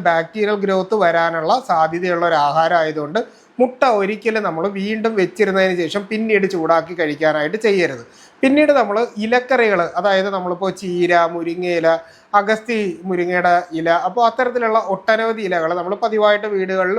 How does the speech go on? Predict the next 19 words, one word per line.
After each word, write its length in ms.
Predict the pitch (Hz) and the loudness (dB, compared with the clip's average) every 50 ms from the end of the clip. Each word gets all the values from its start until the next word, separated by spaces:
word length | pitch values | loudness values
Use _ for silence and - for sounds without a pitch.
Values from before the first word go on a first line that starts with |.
| 226 | -2
ഉണ്ടാക്കാറുണ്ട്. 540 | 226 226 226 220 202 220 208 190 165 143 147 143 170 | 0 0 0 0 2 0 -2 -2 -2 -6 -8 -8 -10
പക്ഷേ 260 | 160 156 - 185 226 233 - - _ _ _ _ _ _ - 262 277 | -10 -8 -6 -4 -4 -4 -6 -10 _ _ _ _ _ _ 0 0 2
ഇത് 140 | 277 311 302 269 214 220 | 4 4 2 4 2 2
നമ്മൾ 200 | 214 208 208 214 208 - | 0 2 2 0 0 0
പതിവായിട്ട് 520 | 202 175 180 175 180 190 185 190 185 214 208 - | 0 0 0 2 2 2 2 2 0 -2 -6 -6
ചൂടാക്കി 440 | 196 175 170 175 170 170 170 185 175 | -4 -2 0 2 2 2 0 -2 -4
കഴിക്കുകയാണെങ്കിൽ 540 | 175 160 151 151 151 165 160 151 147 151 180 202 196 | -4 -2 -2 -2 -2 -2 -2 -2 -2 -2 -2 -2 -2
നമ്മുടെ 220 | 160 147 156 160 156 - | -4 -4 -4 -6 -4 -4
ശരീരത്തിൻ്റെ 540 | 165 143 147 147 151 156 160 170 165 160 165 156 | -4 -6 -4 -2 -2 -2 -2 -2 0 2 2 2
അകത്ത് 200 | 147 147 214 254 - - - - - - _ - 254 | 2 2 2 0 0 -2 -8 -20 -20 -14 _ -4 0
ഇത്തരത്തിൽ 360 | 240 254 269 240 226 196 220 233 226 202 180 | 2 4 4 2 2 0 0 -2 -2 -2 -2
ഇൻഫെക്ഷൻസും 600 | 190 175 196 185 170 190 180 175 165 196 208 208 180 165 | -4 -2 -2 -2 -2 -2 -4 -4 -2 -2 -2 0 0 0
അതുപോലെ 320 | 160 175 180 190 196 196 190 | 0 2 2 4 4 4 2
തന്നെ 160 | 175 180 180 170 | 0 -2 -4 -2
ഗ്യാസിൻ്റെ 420 | 170 160 156 156 156 180 170 180 - 175 | -2 0 0 -2 -2 -4 -6 -6 -6 -6
പ്രശ്നങ്ങളും 420 | 160 151 - 175 160 165 165 165 160 | -6 -8 -6 -4 -2 0 2 2 2
ഉണ്ടാകാനുള്ള 500 | 151 147 151 151 156 156 156 156 156 160 156 - | 2 2 2 4 4 4 2 2 0 -2 -2 0
സാധ്യത 380 | 156 139 143 147 147 151 151 208 233 - - - - - _ - 262 | 0 -2 0 -2 0 2 2 2 2 2 -2 -12 -20 -10 _ 0 0
എപ്പോഴും 340 | 262 262 277 262 262 254 233 | 2 4 4 4 4 2 0